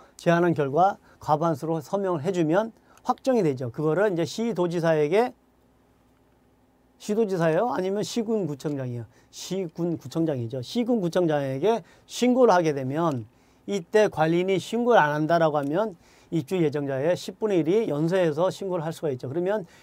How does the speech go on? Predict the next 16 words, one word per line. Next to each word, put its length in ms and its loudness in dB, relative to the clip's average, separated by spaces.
이제 140 0
관리 360 -2
규약이 480 0
확정이 500 -2
되죠. 320 -4
아파트에. 560 -8
그렇게 180 0
되면 160 4
어떻게 160 -2
돼요? 220 0
선거가 440 2
존재하면, 600 -2
선거가 340 -4
존재함에 420 0
따라서 540 0
선거관리, 580 2